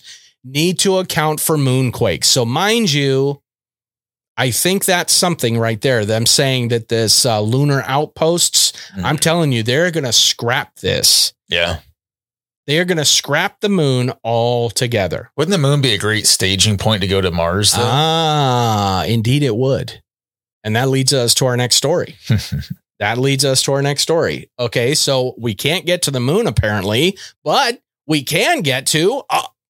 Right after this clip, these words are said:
Speaker 1: Mars.
Speaker 2: <laughs>
Speaker 1: Oh, imagine that. We can get to Mars.
Speaker 2: Mm-hmm.
Speaker 1: And guess what nasa's doing? They are wanting to explore whether to hire SpaceX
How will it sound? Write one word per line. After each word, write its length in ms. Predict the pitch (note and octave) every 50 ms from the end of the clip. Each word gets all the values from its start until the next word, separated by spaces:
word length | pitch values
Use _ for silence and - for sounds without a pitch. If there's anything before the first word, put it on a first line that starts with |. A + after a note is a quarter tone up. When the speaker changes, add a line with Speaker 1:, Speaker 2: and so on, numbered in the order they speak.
| _ _ _
Speaker 1:
Mars. 720 | F3+ G3 D#4 F#4+ G4 F#4 F4 F4 F4+ G#4+ - - - - B4+ B4
Speaker 2:
<laughs> 40 | B4+ C5 C5 B4+ A#4+ A#4 - - - - - C#5 B4
Speaker 1:
Oh, 100 | G4 C4+
imagine 400 | A3+ G#3 A3 D#4+ G#4 F4 - A4 G#4+
that. 280 | A4 G#4+ G#4+ A#4 G#4+ C#4 A3
We 80 | G3
can 140 | D#3+ G3+ G3+ G3
get 180 | A3 B3 B3+ -
to 100 | - D4+
Mars. 760 | - F4+ F#4+ G4+ G4+ G4 F4 D4 G#3+ D3+ A#2 F2+ - - - -
Speaker 2:
Mm-hmm. 180 | - G#2 F2+ B2
Speaker 1:
And 140 | D#3 D#3+ D#3
guess 260 | D3+ F3 G3+ - - A#3+
what 160 | B3+ B3+ B3
nasa's 520 | B3+ B3 A#3+ B3 C4 - - F3+ D3 A#2+ -
doing? 280 | D3 C3 A#2+ A2 G#2+
They 220 | G#2 C#3 F3+ A3+ B3
are 160 | F3+ G3+ E3 D3+
wanting 520 | C3+ C#3+ C#3+ D3 D3+ E3 F3 F#3+ G#3 G#3 - _ _ -
to 380 | - D#3 C#3+ D3 D#3 D#3+ D#3+ - _
explore 1200 | - C#3+ C3 - - - - - - C#3 A#2+ C#3 E3 F#3 E3+ A#2+ F#2+ F#2 F2+ F2+ G#2 C3 F#3+ G#3 - _ _ _ _ _ _ _
whether 320 | _ C3+ C#3 C#3+ D#3 D#3+ D3
to 220 | - - D#3 C#3+
hire 420 | C3+ - - D#3+ F#3 G3 F3+ D#3+ D3
SpaceX 920 | - - - - D3+ D#3 F3 G3 F#3 - - G#2+ F#2+ F#2+ G2 - - -